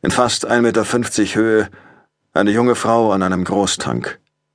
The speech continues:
Ihre weit auseinandergespreizten Arme und Beine waren mit Gurten gefesselt. Man sah ihr die nordafrikanische Abstammung an.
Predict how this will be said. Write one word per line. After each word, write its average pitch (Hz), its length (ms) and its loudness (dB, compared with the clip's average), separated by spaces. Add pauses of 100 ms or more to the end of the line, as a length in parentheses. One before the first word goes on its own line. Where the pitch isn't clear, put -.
(380)
Ihre 95 200 2
weit 117 240 4
auseinandergespreizten 107 1040 0
Arme 107 280 2
und 95 240 -2
Beine 98 360 0
waren 92 220 0
mit 90 180 -4
Gurten 90 340 -2
gefesselt. - 560 -8 (840)
Man 101 140 2
sah 131 180 4
ihr 127 80 2
die 117 140 2
nordafrikanische 117 840 0
Abstammung 107 480 0
an. 78 300 -4